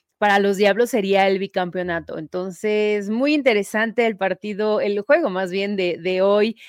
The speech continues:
de Piratas contra los Diablos. Y por el otro lado, por la zona, eh, norte, pues están los Charros con los Sultanes.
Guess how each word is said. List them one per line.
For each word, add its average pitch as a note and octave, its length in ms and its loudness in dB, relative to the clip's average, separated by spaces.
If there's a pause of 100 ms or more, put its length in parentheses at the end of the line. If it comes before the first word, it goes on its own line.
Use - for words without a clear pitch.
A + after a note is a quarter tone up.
(160)
de F#3+ 400 0
Piratas G3 540 2
contra F3 800 0
los G3 260 -4
Diablos. C4 560 4 (120)
Y F4+ 320 4
por C4+ 200 0
el G#3 140 0
otro G#3 220 -4
lado, F#3+ 260 2
por D#3 240 -8
la D#3+ 300 -2
zona, G#3 600 -2
eh, G3 220 -6
norte, B3+ 560 2 (280)
pues G3+ 180 -4
están C4+ 220 0
los A4 200 -4
Charros C#4+ 460 2
con G#3 160 0
los F3+ 140 -4
Sultanes. F#3+ 720 -4